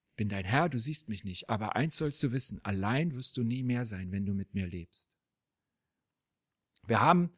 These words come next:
einen Herr, und zwar diesen Herrn. Und ich habe nicht die Hälfte von dem aufgezählt, was die Bibel über Jesus sagt. Und, äh,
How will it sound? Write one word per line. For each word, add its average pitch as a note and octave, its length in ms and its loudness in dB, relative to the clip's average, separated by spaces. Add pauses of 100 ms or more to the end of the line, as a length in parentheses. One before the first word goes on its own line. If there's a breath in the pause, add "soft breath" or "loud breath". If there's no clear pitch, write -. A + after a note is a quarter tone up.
(240)
einen C3+ 220 4
Herr, D#3+ 440 8 (460)
und F#3 200 6
zwar F#3 220 10
diesen A#3+ 380 10
Herrn. G2+ 360 6 (240)
Und C#3 140 2
ich E3 160 4
habe - 180 2
nicht A3 180 4
die F#3 80 8
Hälfte G3 360 8
von E3+ 160 0
dem F3+ 160 8
aufgezählt, D3 640 6
was C#3 160 2
die D#3+ 100 0
Bibel G3+ 340 6
über A2 200 6
Jesus G2+ 400 2
sagt. - 480 -8 (1300)
Und, A2 360 4
äh, F#2+ 200 -2